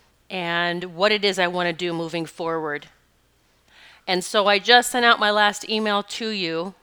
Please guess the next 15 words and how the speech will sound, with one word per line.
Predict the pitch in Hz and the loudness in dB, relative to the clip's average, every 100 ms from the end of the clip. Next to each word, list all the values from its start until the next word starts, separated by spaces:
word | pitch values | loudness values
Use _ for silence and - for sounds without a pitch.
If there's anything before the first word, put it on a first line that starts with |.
| _ _ _ _ _ | _ _ _ _ _
explaining | 190 - - - 165 175 180 185 165 | -6 -6 -10 -10 -6 -2 -2 -2 -4
it | 160 | -2
all, | 156 175 247 - _ _ _ _ _ _ _ _ - - - | 0 0 -2 -10 _ _ _ _ _ _ _ _ -20 -20 -6
but | 202 | 2
I'll | 196 | 2
share | - 220 214 | 4 4 4
it | 196 | 2
here, | - 233 180 196 277 269 _ _ _ - | -2 0 2 2 -2 -10 _ _ _ -14
uh, | 175 | -10
just | 165 175 | -8 -6
so | - 175 | -4 -2
all | 190 180 | 0 0
of | 165 | -2
you | 190 | -6
that | 160 | -6